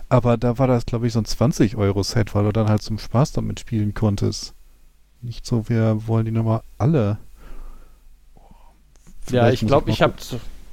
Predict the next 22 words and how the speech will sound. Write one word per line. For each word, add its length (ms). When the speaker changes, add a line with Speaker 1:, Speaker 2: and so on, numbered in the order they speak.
Speaker 2:
ich 100
glaub, 160
ich 80
hab 140
zu 100
Hause 220
von 180
so, 180
also 200
ich, 240
ich 160
weiß, 220
ich 160
hab 120
zu 120
Hause 180
von 200
so 100
einen 100
Star 340
Trek 280
Sammelkarten, 840